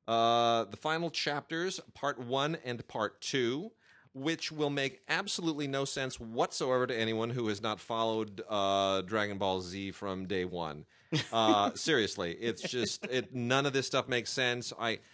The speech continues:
Speaker 1: I had to sort of go on to the, the, the wiki pages 'cause I, I was watching some of this, and I, you know, I've watched it intermittently as I've had to review this stuff over the years, and
Speaker 2: Yeah.
Speaker 1: occasionally I'll catch it on T V, and, you know,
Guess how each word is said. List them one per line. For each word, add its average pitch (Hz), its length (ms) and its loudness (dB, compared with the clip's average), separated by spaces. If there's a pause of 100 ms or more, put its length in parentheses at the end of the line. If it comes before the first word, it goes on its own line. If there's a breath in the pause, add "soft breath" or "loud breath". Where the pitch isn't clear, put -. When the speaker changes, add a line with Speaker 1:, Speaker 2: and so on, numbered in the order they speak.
(180 soft breath)
Speaker 1:
I 135 140 2
had 139 220 2
to 131 60 0
sort 123 220 0
of 101 120 -2
go 120 200 6
on 117 220 4
to 110 60 -2
the, 95 220 0
the, 95 120 0
the 90 180 0
wiki 123 320 -2
pages 117 500 0
'cause 107 160 -4
I, 120 140 4
I 120 200 0
was 107 120 -2
watching 117 320 0
some 120 140 -4
of 113 40 -2
this, 117 220 0
and 113 100 -4
I, 98 120 -8
you 185 100 -8
know, 135 140 -2
I've 131 220 -4
watched 110 340 -2
it 98 100 -4
intermittently 104 680 -4
as 104 120 -4
I've 101 100 -4
had 104 100 0
to 101 60 -6
review 92 220 -2
this 98 140 -4
stuff 110 200 -6
over 104 160 -4
the 101 100 -6
years, 101 260 -4
and 98 120 -8
Speaker 2:
Yeah. 113 100 2
Speaker 1:
occasionally 95 340 -2
I'll 87 60 -4
catch 92 220 -6
it - 60 -8
on 90 140 -4
T 92 160 -10
V, 87 320 -4
and, 85 120 -8
you 87 80 -8
know, 82 200 -10